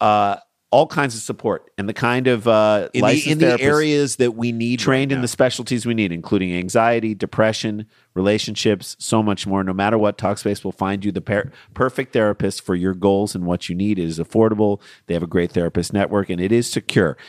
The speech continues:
Speaker 1: and private using the latest encryption technology to store your client information. Bottom line is we all need to talk to somebody right now.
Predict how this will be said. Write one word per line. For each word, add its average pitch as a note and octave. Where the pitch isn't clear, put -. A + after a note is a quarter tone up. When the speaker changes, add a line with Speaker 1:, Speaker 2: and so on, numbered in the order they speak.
Speaker 1:
and F2+
private F2+
using F2
the E2+
latest F#2+
encryption F2
technology F2
to D#2+
store F2+
your E2
client E2+
information. E2+
Bottom A2
line G2+
is G2+
we F#2+
all G#2
need G#2+
to G2+
talk F2+
to -
somebody F2
right F2
now. E2